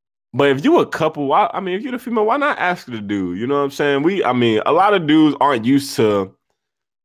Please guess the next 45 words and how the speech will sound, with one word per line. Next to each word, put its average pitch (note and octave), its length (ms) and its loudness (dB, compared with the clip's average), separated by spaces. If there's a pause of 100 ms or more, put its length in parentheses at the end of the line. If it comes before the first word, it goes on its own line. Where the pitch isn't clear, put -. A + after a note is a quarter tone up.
(800)
being D3+ 240 2
in C3+ 80 2
this C3 120 2
type B2 220 -4
of F#2+ 60 -14
situation A2 580 -4
where G2 580 -6 (300)
they C3 160 0
get A#2+ 240 -2
asked A#2 380 -4
for, G2 840 0 (880)
like, G2 380 -4 (520)
like, F#2 240 -2
lovely G#2+ 420 0
moments G2+ 380 -2
like D#2+ 220 -4
this. E2 180 -6
Now, A#2 140 0
obviously, A#2+ 540 0
I A#2+ 140 0
ain't G#2 80 0
gonna F#2+ 120 -2
lie G2 120 0
to - 160 -10
you. A2 80 -4
I'm, B2+ 220 0
a G2+ 100 -2
girl's A2 300 0
never G#2+ 160 0
asked G2 260 -2
me F#2+ 140 -6
to, F2 180 -8
like, F2+ 280 -4
a G#2 60 -2
girl's B2 280 2
never A2+ 180 0
proposed G2+ 460 -4
to F#2+ 80 -10
me F2+ 120 -6
in F2+ 80 -8
her F#2 120 -8
life F2 340 -8
to - 100 -18
be F2 140 -10
married. G2+ 440 -2